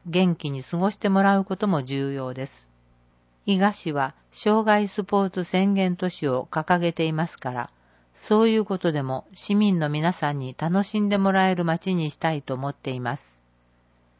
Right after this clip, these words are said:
また、地域の皆さんの絆を深めてもらうためのイベントを支援していく制度を考えていきたいと思います。いずれにしても、元気で活力ある伊賀市にしていきたいと思っています。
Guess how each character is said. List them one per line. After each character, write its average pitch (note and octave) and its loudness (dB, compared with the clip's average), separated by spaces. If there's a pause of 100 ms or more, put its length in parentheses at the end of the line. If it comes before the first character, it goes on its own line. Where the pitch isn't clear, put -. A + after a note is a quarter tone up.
(240)
ま D#3+ -2
た、 C#3+ 0 (440)
地 A3+ -4
域 F#3 -4
の D3+ 0
皆 D#3 0
さ D#3+ -2
ん D3+ -2
の C#3+ -4
絆 F3+ 0
を E3+ -2
深 F3+ 2
め F#3 2
て F3+ -2
も E3 0
ら E3 2
う D#3+ -4
た E3 0
め D#3 -2
の C#3 -6
イ E3+ -2
ベ E3+ 0
ン F3 0
ト D#3 -2
を D3+ 0
支 - -6
援 F3+ 2
し - -8
て D#3 -2
い D3+ -4
く D3+ -6
制 F3 0
度 C3 0
を A#2 -8
考 F3 -2
え E3+ 0
て D#3+ -4
い D#3 -2
き E3 -12
た D#3 -4
い C#3+ -8 (120)
と F3 -2
思 D3+ -2
い C3+ -6
ま B2+ -6
す。 - -16 (1120)
い F3 -2
ず F#3 4
れ F3+ 4
に F3 2
し - -6
て E3 -2
も、 C3+ -6 (360)
元 F3+ 4
気 D#3 -8
で C#3 -4
活 G3 -4
力 G#3 2
あ D#3+ 4
る D3+ 0
伊 C#3+ -2
賀 D#3+ 0
市 E3+ -6
に D3 -2
し - -12
て F3 0
い F3+ 0
き F3 -8
た E3+ 2
い D3 -2
と C#3+ -4
思 C#3 -2
っ E3 -4
て - -4
い C3+ -4
ま B2 -4
す。 - -20